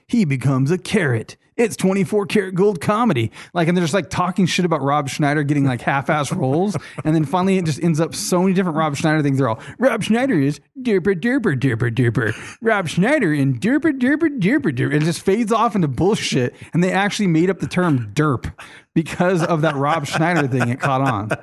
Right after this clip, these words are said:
Speaker 2: <laughs> That's pretty fantastic.
Speaker 1: Yeah, it's just ridiculous. Like, they ran out of shit to say and started saying derp instead.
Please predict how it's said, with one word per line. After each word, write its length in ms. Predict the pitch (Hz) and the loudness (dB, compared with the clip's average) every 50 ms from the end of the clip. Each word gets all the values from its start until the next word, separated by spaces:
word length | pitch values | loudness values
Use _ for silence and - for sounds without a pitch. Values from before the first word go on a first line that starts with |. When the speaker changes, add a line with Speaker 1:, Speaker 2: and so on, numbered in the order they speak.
| - - 135 - | -8 -10 -10 -10
Speaker 2:
<laughs> 300 | - - - - - - | -10 -10 -10 -10 -8 -4
That's 320 | 165 127 - - - - | -4 -4 -4 -6 -12 -12
pretty 200 | - - 147 113 | -6 -4 -2 -2
fantastic. 300 | - - - - 110 - 151 139 120 107 113 | -2 -4 -6 -6 -4 -2 0 0 0 -2 -4
Speaker 1:
Yeah, 40 | 123 | -4
it's 100 | 139 127 | -2 -2
just 180 | 175 175 - - | -2 -2 -2 -2
ridiculous. 680 | 156 151 123 107 156 160 156 - 175 160 160 151 - | -2 -2 -2 0 -2 -2 0 0 0 0 0 0 0
Like, 120 | 151 131 | -2 -2
they 80 | 139 135 | -2 -2
ran 240 | 120 123 139 143 147 | -2 0 0 0 2
out 100 | 151 147 | 2 0
of 60 | 135 123 | 0 -2
shit 140 | - 151 117 | -4 -4 -4
to 80 | 131 | -4
say 180 | - - 151 135 | -4 -2 0 0
and 100 | 127 120 | 0 0
started 260 | - - 131 127 113 | 0 0 -2 -2 0
saying 260 | - 139 123 117 110 | 0 0 0 0 0
derp 340 | 101 - 135 131 127 123 - | 0 0 0 2 0 0 0
instead. 580 | 123 113 113 - - - 123 113 107 101 107 | 0 -2 -2 -2 -2 -2 0 0 0 0 -2